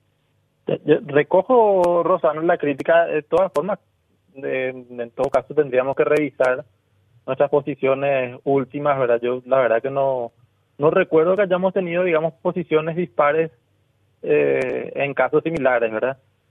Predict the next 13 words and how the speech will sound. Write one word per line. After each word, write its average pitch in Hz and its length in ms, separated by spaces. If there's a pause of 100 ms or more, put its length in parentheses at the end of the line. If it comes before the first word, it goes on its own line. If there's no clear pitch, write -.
(240)
Eh, 139 300
sí, 175 160
quizá 170 400
por, 139 760
por 135 140 (120)
problemas 123 800 (140)
organizativos 123 800
propios 127 340
podemos 131 420
no 127 440
responder 127 400
rápidamente 135 920
o 120 460